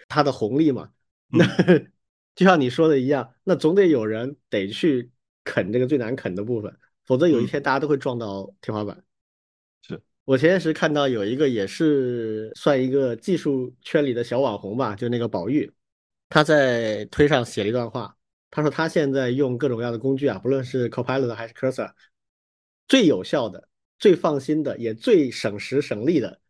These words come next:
Speaker 1: 就是你让A I依葫芦画瓢，然后你把那个葫芦做得比较好。比如说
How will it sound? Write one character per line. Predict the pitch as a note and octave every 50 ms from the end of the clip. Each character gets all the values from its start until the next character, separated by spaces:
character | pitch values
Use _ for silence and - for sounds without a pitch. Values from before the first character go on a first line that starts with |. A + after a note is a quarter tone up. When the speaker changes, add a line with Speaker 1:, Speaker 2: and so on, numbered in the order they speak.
| _ _ _ _ _ _ -
Speaker 1:
就 | - D3+
是 | C#3+ - - D3 C3 A#2+
你 | A#2+ A#2+ A#2 G#2+ G#2 G#2 G#2 _
让 | - F3 E3+ D3+ C3 A2+ - -
A | D#3+ E3 D#3
I | D#3 D3+ D3+
依 | D3 E3 E3
葫 | D3+ - D3
芦 | C#3+
画 | C#3 D3+ C#3
瓢， | B2+ - G#2 G2 G#2 - _ _ _ -
然 | - D3 E3+
后 |
你 | E3+ E3+
把 | D#3+ A#2+
那 | B2+ D3
个 | C#3+ C3+
葫 | - - - A#2+
芦 | D#3 F#3+ D#3
做 | - - D#3+ C3+
得 | B2+
比 | G#2+ A2+
较 | A2 C#3
好。 | C3 - - - - _ _ _ _ _ _ _ _ _ _ _ _ -
比 | B2+
如 | C3 D3
说 | D3 D3+ D#3+ D3+ D3+ D3 -